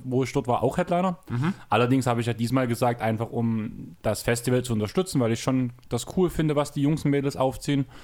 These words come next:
Speaker 1: Und habe ich ja gesagt, ich tu nur per Spendenquittung auflegen, sprich, die stellen mir eine Quittung aus, dass ich den zweihundert Euro, was meine Gage gewesen wäre, vielleicht oder, oder dreihundert oder vierhundert, was man halt aushandelt danach an so einem Abend,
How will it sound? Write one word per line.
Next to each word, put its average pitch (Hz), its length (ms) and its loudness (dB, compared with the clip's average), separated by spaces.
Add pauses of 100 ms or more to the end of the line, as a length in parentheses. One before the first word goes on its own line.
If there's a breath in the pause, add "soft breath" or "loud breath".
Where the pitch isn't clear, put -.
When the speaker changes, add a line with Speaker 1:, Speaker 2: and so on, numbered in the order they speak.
(560 loud breath)
Speaker 1:
Und 113 540 2
habe 117 140 0
ich 110 60 -6
ja 120 80 2
gesagt, 113 300 -2
ich 101 120 -12
tu 123 140 4
nur 117 220 2
per 110 200 0
Spendenquittung 127 680 0
auflegen, 127 500 0
sprich, 123 360 -4
die 117 320 0 (120)
stellen 131 340 2
mir 131 60 4
eine 120 180 4
Quittung 143 340 0
aus, 131 240 2
dass 117 180 0
ich 120 340 -4 (100)
den 113 400 2 (720)
zweihundert 113 480 2
Euro, 120 340 2
was 104 160 0
meine 98 220 0
Gage 107 260 2
gewesen 104 420 0
wäre, 104 220 2
vielleicht 101 400 0
oder, 104 220 0
oder 82 160 -4
dreihundert 92 460 -2
oder 82 160 -8
vierhundert, 107 340 -2
was 85 160 -4
man 90 120 0
halt 92 180 -2
aushandelt 107 500 -2
danach 104 240 0
an 101 100 -4
so 104 60 -4
einem 104 160 -2
Abend, 101 320 -2